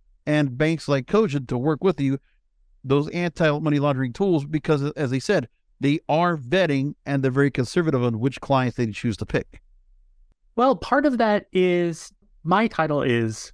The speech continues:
Speaker 2: you know, V P of Knowledge, which I know is not a terribly common title, but the reason is that education is key here, because the financial institutions are not gonna bank cannabis until they feel like they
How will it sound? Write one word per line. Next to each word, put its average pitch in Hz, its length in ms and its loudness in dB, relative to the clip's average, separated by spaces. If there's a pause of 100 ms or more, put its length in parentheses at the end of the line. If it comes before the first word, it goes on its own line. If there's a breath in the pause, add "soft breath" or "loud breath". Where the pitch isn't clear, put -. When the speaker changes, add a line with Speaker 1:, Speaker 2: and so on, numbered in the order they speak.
Speaker 2:
you 117 100 -4
know, 107 160 0
V 113 200 0
P 123 200 0
of 110 80 0
Knowledge, - 480 -6
which 135 160 -2
I 123 100 2
know 131 160 4
is 117 160 0
not 123 200 0
a 127 40 -4
terribly 113 400 -2
common 107 380 -2
title, 120 380 0
but 131 280 -6
the 135 100 0
reason 190 440 2
is 170 400 0
that 123 300 -2
education 156 600 0
is 107 200 -6
key 117 380 0
here, 104 360 -6 (480)
because 131 380 0
the - 100 -2
financial 190 400 0
institutions 143 500 -2
are 113 140 -2
not 120 220 0
gonna 185 160 -2
bank 165 220 -6
cannabis 113 500 -2
until 120 480 -2
they 110 180 0
feel 185 320 -2
like 147 220 0
they 120 240 0